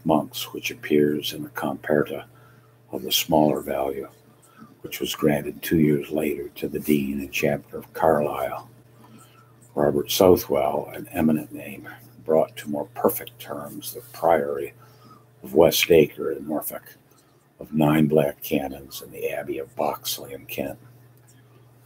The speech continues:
They were about the same value, upwards of two hundred pounds a year. Their sites were given to the Duchess of Richmond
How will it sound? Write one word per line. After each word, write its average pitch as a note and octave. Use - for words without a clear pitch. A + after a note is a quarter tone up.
They C#2+
were C2+
about C2+
the C#2+
same D2+
value, C#2
upwards -
of -
two D#2
hundred D#2
pounds C#2+
a D2
year. C#2+
Their -
sites -
were D2
given C#2+
to D2
the D2
Duchess -
of C#2+
Richmond D2